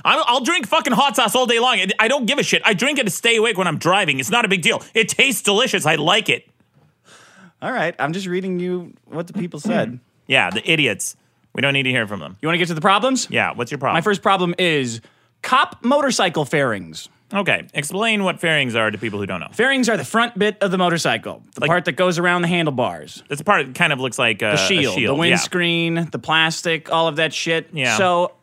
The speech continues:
Speaker 2: uh, motorcycle cops have a very specific look on their motorcycles. It's always white.
Speaker 1: Right.
Speaker 2: You know what I mean?
Speaker 1: Yeah.
Speaker 2: It's a,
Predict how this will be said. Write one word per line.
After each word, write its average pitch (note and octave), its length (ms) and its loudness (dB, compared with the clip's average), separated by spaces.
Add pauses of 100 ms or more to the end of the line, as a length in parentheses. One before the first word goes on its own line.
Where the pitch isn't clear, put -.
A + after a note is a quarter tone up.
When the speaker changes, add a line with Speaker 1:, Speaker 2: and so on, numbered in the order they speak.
Speaker 2:
uh, E3 160 0
motorcycle G#3 560 0
cops D3 400 2
have A2+ 120 -2
a A2+ 40 -6
very G3 320 0
specific G3 640 -2
look D#3+ 320 -2 (260)
on C3+ 120 0
their D3 120 0
motorcycles. B2 680 -2
It's F2 120 -12
always F#3 320 0
white. C#3+ 420 -2 (120)
Speaker 1:
Right. F2+ 300 -6
Speaker 2:
You B2 80 -4
know C#3 80 0
what D3 100 2
I D3+ 60 0
mean? F3+ 500 -2
Speaker 1:
Yeah. F#2 240 -8
Speaker 2:
It's D3+ 140 -6
a, C3+ 120 -2